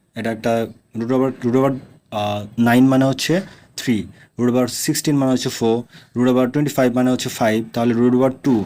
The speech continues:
এটার কিন্তু কোনো পূর্ণ মান নেই। এ বি সি ডি সামরি-, আহ, সামান্তরিকের অ্যাঙ্গেল এ সমান একশো বিশ ডিগ্রি হলে অ্যাঙ্গেল বি এর মান কত? সিক্সটি ডিগ্রি।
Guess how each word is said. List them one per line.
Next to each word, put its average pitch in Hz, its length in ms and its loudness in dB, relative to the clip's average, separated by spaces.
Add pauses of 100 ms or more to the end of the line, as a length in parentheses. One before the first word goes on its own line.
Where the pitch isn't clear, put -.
এটার 123 240 -2
কিন্তু 135 220 -2
কোনো 135 240 0
পূর্ণ 160 280 2
মান 143 160 4
নেই। 92 260 -2 (2750)
এ 147 200 2
বি 139 280 2
সি 123 240 0
ডি 101 260 -4
সামরি-, 131 720 2
আহ, 120 140 -2
সামান্তরিকের 127 680 -2 (160)
অ্যাঙ্গেল 123 380 2
এ 139 160 2
সমান 120 320 0
একশো 113 200 -2
বিশ 113 200 0
ডিগ্রি 113 200 0
হলে 104 220 -2
অ্যাঙ্গেল 110 240 0
বি 120 200 2
এর 123 80 4
মান 113 200 0
কত? 90 260 -14 (1900)
সিক্সটি 127 360 -4
ডিগ্রি। 92 300 -8